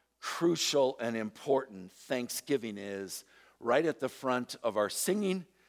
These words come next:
We sang it today. It should always be the way that we sing songs. So David Garland, our worship or our singing should acknowledge that God is God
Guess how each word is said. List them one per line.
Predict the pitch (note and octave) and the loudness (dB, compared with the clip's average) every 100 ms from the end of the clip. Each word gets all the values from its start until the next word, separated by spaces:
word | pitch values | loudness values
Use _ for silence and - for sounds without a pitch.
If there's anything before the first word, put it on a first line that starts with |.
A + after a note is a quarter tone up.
| _ _ | _ _
We | - F#2+ | -12 -8
sang | - C3+ C3+ | -2 0 0
it | B2+ - | -2 -6
today. | B2 G2+ C3+ D3 D3 C#3+ - _ | -14 -2 4 6 4 2 -8 _
It | A2 | -6
should | - A#2+ | -4 2
always | G#2+ C3 C#3+ C#3 G#2 | 4 4 4 -4 -4
be | B2+ B2+ | -2 -2
the | G#2+ A2+ | 0 0
way | A2 G#2 B2+ C3+ C#3+ | 0 0 4 4 2
that | B2 A#2 A2+ | 2 2 2
we | A2+ A2 A#2 A2+ | -4 -4 -2 -4
sing | - - A2 G2 F#2+ E2+ _ | -6 -6 -6 -6 -10 -16 _
songs. | - - F2 D2+ - - - _ _ _ _ _ - | -14 -8 -8 -10 -18 -20 -20 _ _ _ _ _ -14
So | A2 | -4
David | G#2+ C3 B2+ | 0 2 4
Garland, | B2+ A2 F#2 - _ _ _ _ _ _ | 4 4 -2 -16 _ _ _ _ _ _
our | G#2 B2 | 2 4
worship | D#3 D#3+ B2+ A#2+ A2+ - | 4 4 2 -4 -6 -6
or | G#2+ F#2+ | 0 2
our | G2+ | 2
singing | - - F3 B2 F#2+ B2 D#3+ _ _ - | 0 0 0 -2 -6 -8 -10 _ _ -6
should | - D3+ D#3+ | 0 2 2
acknowledge | E3+ G#3 G3+ C#3+ G#2 - | 4 6 6 4 -2 -2
that | B2 G2+ - | -2 -2 2
God | C#3+ C3+ | 6 6
is | F3 F#3 - | 4 0 2
God | D3+ C3 C3 | 6 6 4